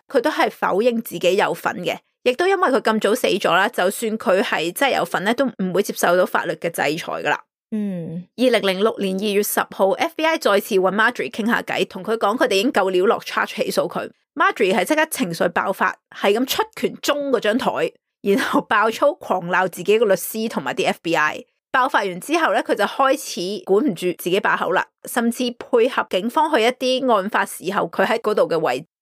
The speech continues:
Speaker 1: Marjorie 同警察講，除非佢哋畀一封豁免信佢，否則咧佢唔會講個真相出嚟嘅。可惜佢呢個條件實在係講得太遲啦，警察已經係唔需要答應佢都夠料。
Speaker 2: <laughs>
Speaker 1: Ken 係已經認咗佢有份參與。以下咧就係阿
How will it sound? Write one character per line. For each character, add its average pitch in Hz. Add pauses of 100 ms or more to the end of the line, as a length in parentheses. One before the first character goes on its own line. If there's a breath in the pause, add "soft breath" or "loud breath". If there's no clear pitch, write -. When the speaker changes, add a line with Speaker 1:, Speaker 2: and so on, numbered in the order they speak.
(140)
Speaker 1:
Marjorie 311
同 208
警 214
察 247
講， 185 (100)
除 - (200)
非 349
佢 302
哋 202
畀 202
一 320
封 277
豁 220
免 185
信 196
佢， 143 (160)
否 208
則 294
咧 311
佢 285
唔 131
會 175
講 175
個 220
真 220
相 165
出 190
嚟 165
嘅。 - (400)
可 233
惜 440
佢 285
呢 269
個 339
條 -
件 208
實 269
在 -
係 -
講 -
得 294
太 160
遲 -
啦， -
警 208
察 -
已 202
經 277
係 302
唔 175
需 269
要 240
答 -
應 185
佢 190
都 190
夠 147
料。 113 (120)
Speaker 2:
<laughs> -
Speaker 1:
Ken 349
係 220
已 208
經 320
認 202
咗 196
佢 240
有 175
份 190
參 233
與。 160 (160)
以 185
下 302
咧 277
就 247
係 190
阿 214